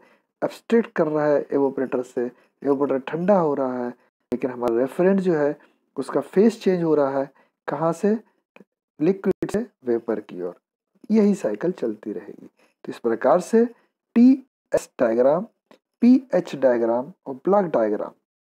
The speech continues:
ये बहुत इंपॉर्टेंट है और ये तीनों को ही समझना एक साथ जरूरी है। तो अब हम ये यूटिलिटी देखें, ब्लॉक डायग्राम क्यों बनाते हैं? जिससे कि हम ये सिंबल समझ जाएं कि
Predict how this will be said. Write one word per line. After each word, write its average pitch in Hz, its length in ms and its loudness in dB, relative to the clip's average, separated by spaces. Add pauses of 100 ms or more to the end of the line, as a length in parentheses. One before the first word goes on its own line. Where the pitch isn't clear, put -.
(580)
ये 233 200 4
बहुत 139 320 -4
इंपॉर्टेंट - 600 -12
है - 80 -20
और - 500 -12
ये 170 100 2 (160)
तीनों 214 280 0
को 254 140 2
ही 233 220 6
समझना 160 560 -4
एक 139 160 -4
साथ 131 320 -6
जरूरी 95 440 -6
है। - 120 -16 (440)
तो - 60 -8
अब - 120 -2
हम 262 220 -2 (280)
ये 202 200 0
यूटिलिटी 170 560 -4
देखें, 139 360 -4 (380)
ब्लॉक 180 240 0
डायग्राम 233 440 0 (100)
क्यों 214 220 0
बनाते 139 380 -4
हैं? 156 160 -8 (320)
जिससे 180 280 0
कि 233 100 2
हम 226 100 0
ये 233 120 4
सिंबल 208 400 0
समझ 170 280 0
जाएं 131 280 -4 (380)
कि 220 260 2